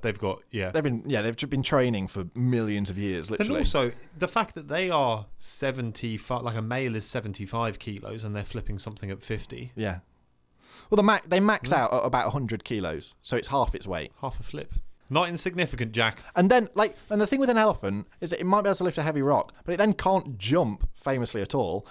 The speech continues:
Speaker 2: but definitely not a
Speaker 1: <laughs>
Speaker 2: meter and a half.
Speaker 1: Yeah.
Speaker 2: <laughs>
Speaker 1: But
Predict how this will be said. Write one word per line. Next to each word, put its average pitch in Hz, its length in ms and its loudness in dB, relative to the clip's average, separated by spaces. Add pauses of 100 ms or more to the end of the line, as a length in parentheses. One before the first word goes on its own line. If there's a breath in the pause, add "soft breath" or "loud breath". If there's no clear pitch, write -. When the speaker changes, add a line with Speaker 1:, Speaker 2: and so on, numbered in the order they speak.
(120)
Speaker 2:
but - 140 -2
definitely 190 420 4
not 175 220 6 (120)
a 160 60 2
Speaker 1:
<laughs> - 0 -
Speaker 2:
meter 165 640 4
and 160 80 4
a 143 140 2
half. 131 540 4 (100)
Speaker 1:
Yeah. 101 320 2
Speaker 2:
<laughs> - 100 -20
Speaker 1:
But 170 100 2